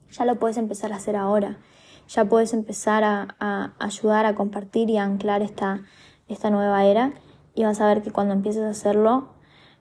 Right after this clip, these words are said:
eh, todo este camino de llamas gemelas va a ser mucho más, más favorable, más lindo, más armonioso. Vas a entender mucho más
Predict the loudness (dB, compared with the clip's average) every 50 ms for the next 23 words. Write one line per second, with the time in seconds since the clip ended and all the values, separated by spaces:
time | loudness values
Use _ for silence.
0 | _ _ -4 -2 0 0 0 0 -2 -4 -8 -12 _ 0 0 0 0 -2 -6 -4
1 | -2 0 2 2 2 2 2 0 -2 -4 -6 -6 -6 -6 -4 -4 -4 -4 -4 -6
2 | -6 -10 -8 -4 -2 0 0 0 0 -2 -4 -4 -4 -4 -6 -8 -12 -18 -20 _
3 | _ _ _ _ _ _ _ _ _ _ _ _ _ _ _ _ _ _ _ _
4 | _ _ _ _ -4 -4 -4 -4 -4 0 2 2 4 2 2 2 2 2 2 0
5 | 0 -2 -2 0 2 2 2 2 2 2 0 -2 -2 -4 -4 -4 -4 -2 -2 -2
6 | -2 -2 -2 -2 -4 -4 -6 -6 -6 -6 -6 -10 _ _ -20 -20 -20 -20 -20 _
7 | _ _ _ -2 0 0 -2 0 0 0 0 0 -2 -2 -2 -2 -2 -2 -2 0
8 | 0 0 0 0 0 -2 -2 -4 -2 -2 -2 -2 -4 -6 -8 -14 -20 -20